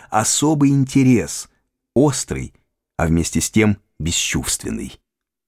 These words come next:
Грозные слова монахов-тропистов: «Брат, нужно умереть», казалось, были написаны в глазах крестьян, с которыми жил Рафаэль. Он не знал, чего больше боялся:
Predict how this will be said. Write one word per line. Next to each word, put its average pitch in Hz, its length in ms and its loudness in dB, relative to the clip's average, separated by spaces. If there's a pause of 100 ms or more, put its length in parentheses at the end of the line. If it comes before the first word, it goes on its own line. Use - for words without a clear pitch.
(160)
Грозные 143 600 2
слова 123 560 0
монахов-тропистов: 117 1300 0 (320)
«Брат, 120 560 2
нужно 113 540 2
умереть», 120 640 2 (400)
казалось, 80 420 0
были 85 160 0
написаны 85 440 0
в 80 60 -2
глазах 82 400 -2
крестьян, 98 600 0 (180)
с - 100 -16
которыми 85 400 0
жил 87 300 -2
Рафаэль. 78 600 -2 (540)
Он 107 260 4
не 117 100 4
знал, 135 340 2 (180)
чего 135 400 2
больше 131 440 2
боялся: 85 720 -2